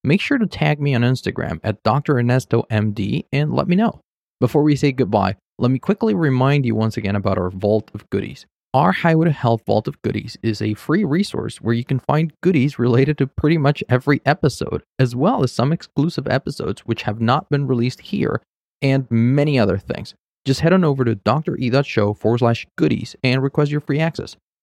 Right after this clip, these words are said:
But that's it for today. I hope you enjoyed this episode.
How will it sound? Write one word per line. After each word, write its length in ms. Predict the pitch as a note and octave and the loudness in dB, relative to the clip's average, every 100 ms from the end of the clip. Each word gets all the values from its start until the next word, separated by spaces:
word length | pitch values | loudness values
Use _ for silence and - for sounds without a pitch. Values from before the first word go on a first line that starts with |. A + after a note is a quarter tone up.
| - | -4
But 80 | - | 0
that's 220 | F#3+ - | 0 0
it 180 | C#3+ C#3 | -4 -2
for 160 | C#3+ | 0
today. 320 | A#2+ F#2+ - - _ _ | 0 -2 -8 -14 _ _
I 220 | A#2+ C#3+ D#3 | 2 2 2
hope 360 | - D3+ C#3+ | 0 0 0
you 140 | C3 B2 | 0 0
enjoyed 320 | A2+ G2 G2+ | 0 0 0
this 180 | G2+ - | -2 -4
episode. 420 | F2+ - - - | -10 -12 -14 -16